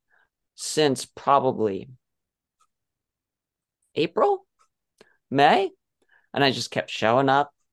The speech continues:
and doing it, showing up. And I oftentimes wouldn't beat the logbook. I wouldn't beat the logbook. And yesterday I showed up and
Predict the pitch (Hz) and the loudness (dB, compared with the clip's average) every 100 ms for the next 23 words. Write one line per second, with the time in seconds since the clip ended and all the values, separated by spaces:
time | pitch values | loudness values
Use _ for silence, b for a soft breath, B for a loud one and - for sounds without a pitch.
0 | _ - 110 110 104 82 - - 117 117 | _ -12 -8 -4 -4 -6 -10 -6 -2 0
1 | 120 - 120 104 117 110 110 110 - 113 | -2 0 -2 0 0 2 2 2 -2 -6
2 | 117 117 110 110 120 120 123 131 123 107 | -4 -6 -4 -4 -4 -4 -6 -2 0 0
3 | 95 - - _ _ b b b b 107 | -2 -12 -18 _ _ b b b b -6
4 | 113 117 110 110 107 107 101 - - 160 | -2 -2 -4 -6 -4 -4 -6 -6 -2 0
5 | 202 - 170 131 131 - 127 117 120 - | 0 0 2 2 2 -2 -2 0 0 -2
6 | - 147 139 131 | -6 -2 -2 -4